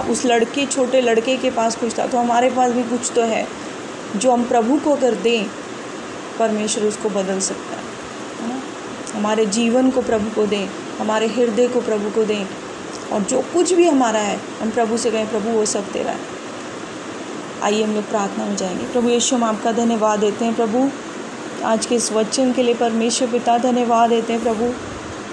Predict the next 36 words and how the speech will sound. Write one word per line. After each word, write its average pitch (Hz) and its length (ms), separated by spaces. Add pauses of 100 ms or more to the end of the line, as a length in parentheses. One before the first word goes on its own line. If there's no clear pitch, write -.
(1300)
परमेश्वर, 254 420
सच 285 260
में 277 180
प्रभु, 254 280
आपने 254 320
हम 254 160
में 262 140
से 269 180
हर 262 160
एक 277 200
को 277 80
तोड़े 233 360
दिए 220 220
हैं 220 160
परमेश्वर 220 500
पिता। 202 340 (1400)
और 220 80
प्रभु, 247 380
आप 233 200
चाहते 247 400
हैं 247 140
प्रभु 226 260
कि 247 140
हम 233 240 (220)
उसको 226 480
आपके 233 500
हाथों 254 440
में 254 180
दे 220 120
दें, 196 200 (720)
ताकि 233 300
आप 233 180
प्रभु 226 300
उसको 220 420 (380)
multiply 233 680
करें, 214 360